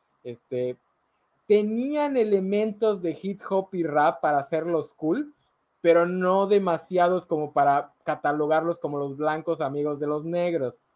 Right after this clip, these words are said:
Por eso es que el único gran rapero que sí se les va a pegar es Eminem, pues, el, el rapero blanco.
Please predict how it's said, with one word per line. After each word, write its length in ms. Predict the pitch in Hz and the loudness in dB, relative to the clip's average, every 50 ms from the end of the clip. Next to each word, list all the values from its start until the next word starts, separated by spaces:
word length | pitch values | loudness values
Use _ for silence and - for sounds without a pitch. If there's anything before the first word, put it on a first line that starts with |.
| _ _ _ _ _ _ _ _ _ _ _ | _ _ _ _ _ _ _ _ _ _ _
Por 120 | - 151 170 | -4 -4 -4
eso 80 | 165 | -2
es 40 | - | 2
que 80 | - 180 | 2 4
el 80 | 175 | 4
único 280 | 185 190 190 180 180 165 | 4 2 2 0 0 0
gran 260 | 165 165 170 170 170 | 2 2 0 0 0
rapero 360 | 170 165 165 - 170 165 160 | -2 -2 0 2 2 2 0
que 120 | 160 151 - | 0 -4 -12
sí 120 | - 151 | -10 -8
se 80 | - 165 | -6 -6
les 160 | 151 143 135 | -4 -4 -2
va 60 | 147 | -2
a 80 | 147 147 | -2 -2
pegar 280 | - 147 143 143 143 147 | -2 0 0 0 0 0
es 140 | 143 - | -2 -2
Eminem, 440 | 180 170 170 165 151 139 127 123 123 - _ _ _ _ _ _ _ | 0 0 0 -2 -4 -6 -8 -8 -10 -14 _ _ _ _ _ _ _
pues, 180 | _ - - | _ -18 -14
el, 180 | 123 117 123 127 | -12 -12 -12 -10
el 120 | 156 135 123 | -10 -10 -8
rapero 300 | 120 120 - 143 135 135 | -8 -8 -6 -6 -4 -2
blanco. 380 | 139 139 139 139 131 135 - | -2 -2 -2 -4 -6 -12 -14